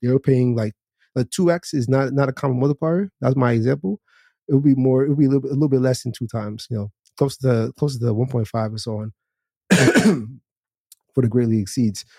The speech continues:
Um, but at the time, it was, like, two or even above two for Greatly Exceeds and so on. Um, so they were really going for rewarding high performers. So I looked at that and I was like, "Okay, do I wanna spend my time, uh, you know, freelancing, doing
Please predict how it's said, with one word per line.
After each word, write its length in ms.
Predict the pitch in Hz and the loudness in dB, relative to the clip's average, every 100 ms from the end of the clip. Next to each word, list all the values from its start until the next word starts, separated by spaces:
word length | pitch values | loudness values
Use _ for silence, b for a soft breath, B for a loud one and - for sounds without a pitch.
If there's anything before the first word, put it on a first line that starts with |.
| b b | b b
Um, 180 | 113 110 | -2 2
but 100 | 123 | 2
at 80 | 131 | 2
the 60 | 123 | 2
time, 360 | 151 156 127 | 2 2 2
it 40 | 123 | 2
was, 100 | 120 | 2
like, 200 | 110 - | 0 -2
two 220 | - 160 | 0 2
or 240 | 120 110 | 4 4
even 200 | 117 120 | 2 2
above 280 | 110 123 139 | 0 0 -2
two 180 | - 101 | -4 -4
for 80 | 101 | -4
Greatly 240 | 104 101 | -6 -6
Exceeds 320 | 95 - 98 | -8 -8 -10
and 100 | 101 | -8
so 140 | 107 98 | -8 -10
on. 160 | 120 - b b b _ - | -12 -18 b b b _ -2
Um, 280 | 104 101 | -2 -2
so 400 | 101 127 117 113 107 | 0 2 4 0 0
they 100 | 131 | 0
were 160 | 151 131 | 4 4
really 360 | 123 143 131 | 4 4 2
going 300 | 113 120 117 | 2 2 0
for 360 | 104 113 107 101 | -2 0 2 0
rewarding 500 | 101 107 120 117 110 | -2 -2 0 -2 -2
high 160 | 113 | -2
performers. 680 | 107 110 - 131 101 82 - _ _ _ _ | -4 -8 -6 -4 -4 -8 -20 _ _ _ _
So 140 | - 120 | -2 0
I 60 | |
looked 240 | 110 170 156 | 2 0 -2
at 100 | - | -2
that 240 | 107 101 | -2 -2
and 120 | 104 | -2
I 40 | 110 | -2
was 180 | 107 | -2
like, 280 | 104 101 98 - | -2 -4 -4 -10
"Okay, 240 | - 123 110 | -6 -4 -2
do 200 | 117 123 | 0 2
I 40 | |
wanna 180 | 135 135 | 2 0
spend 320 | - 131 123 | -2 -2 0
my 120 | 123 | 0
time, 600 | 117 127 117 113 113 117 - | 0 0 0 0 -2 -6 -10
uh, 340 | 107 104 95 113 - | -10 -8 -10 -14 -8
you 80 | 123 | -6
know, 160 | 104 101 - | -4 -8 -6
freelancing, 720 | 143 135 131 123 131 123 117 | 0 2 0 -2 -4 -4 -4
doing 260 | 113 107 | -4 -4